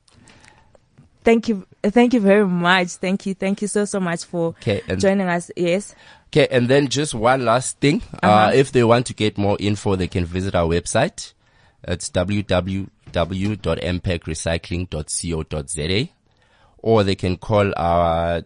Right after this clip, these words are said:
Speaker 2: toll-free number at zero eight hundred, zero double two, double one two. So it's zero eight hundred,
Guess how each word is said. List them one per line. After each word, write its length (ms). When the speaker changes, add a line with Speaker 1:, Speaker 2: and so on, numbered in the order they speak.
Speaker 2:
toll-free 460
number 500
at 360
zero 320
eight 220
hundred, 480
zero 320
double 340
two, 380
double 300
one 220
two. 280
So 200
it's 180
zero 240
eight 200
hundred, 500